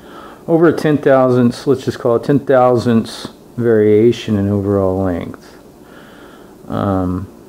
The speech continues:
most would say that's not a big deal, but what you're stabilizing with your gyroscopic stability, the twist rate of your barrel, is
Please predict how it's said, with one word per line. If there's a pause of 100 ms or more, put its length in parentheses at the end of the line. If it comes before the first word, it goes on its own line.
(1900)
most
would
say
that's
not
a
big
deal,
but (1700)
what
you're
stabilizing
with
your
gyroscopic
stability, (240)
the
twist
rate
of
your
barrel, (640)
is